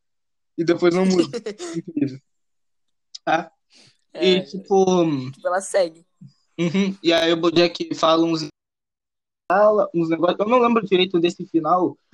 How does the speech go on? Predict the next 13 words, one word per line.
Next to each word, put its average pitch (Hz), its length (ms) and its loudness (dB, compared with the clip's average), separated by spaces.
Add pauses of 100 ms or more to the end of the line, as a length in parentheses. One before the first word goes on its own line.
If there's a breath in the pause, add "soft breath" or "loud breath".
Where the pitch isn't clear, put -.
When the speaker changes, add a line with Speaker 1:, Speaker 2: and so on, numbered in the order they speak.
(180 loud breath)
Speaker 1:
por 165 120 -2
causa 202 240 2
que, 202 180 -12
tipo, 202 460 -4
nessa 196 400 0
hora, 175 280 2
o 147 60 -8
meu 156 160 -4
irmão 160 300 -10
tava 160 280 -4 (300)
ouvindo 147 460 0
o 131 40 0
jogo 127 440 -6